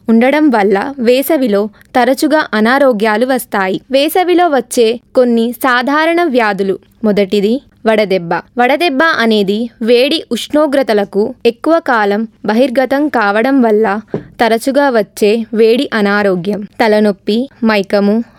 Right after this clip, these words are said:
మరియు బలహీనత వంటి వేడి అలసట లక్షణాలు వడదెబ్బకు ముందు ఉంటాయి మరియు ఇది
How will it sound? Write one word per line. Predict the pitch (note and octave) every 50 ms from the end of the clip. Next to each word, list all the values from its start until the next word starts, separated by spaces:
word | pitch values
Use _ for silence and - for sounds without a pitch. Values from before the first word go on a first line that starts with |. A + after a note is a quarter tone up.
| -
మరియు | A#3+ A#3+ A#3 G3 G#3 G3 G#3 A3 A3 - _ _ -
బలహీనత | G3+ A3+ A#3 B3+ C#4 C#4+ D#4+ D#4+ E4 E4+ E4+ - D#4
వంటి | D4+ C4+ A#3 G#3 G3+ F#3 G#3+ G#3+ A3+ A3+ - -
వేడి | A3 A#3 A#3 C4 D4 G#3 - -
అలసట | G#3+ A3 A#3 - C4+ A#3 C4
లక్షణాలు | A#3+ A3+ G#3 - - - B3+ C4 A#3+ A3 G#3 G3 G3 A3 A#3 - _ _ _ A#3
వడదెబ్బకు | A3+ A3+ A#3+ A#3 C4+ B3+ G#3 G3+ G#3 - C4
ముందు | C#4 C#4+ C4 A#3+ A#3+ B3+
ఉంటాయి | B3+ A3+ G#3+ G3 - G#3 G#3 G3+ G3 - _ _ -
మరియు | G#3 G3+ G3 G3 G3+ A3 B3 B3 - _ _ -
ఇది | A3+ A3+ F#3 G#3+ A3 A3+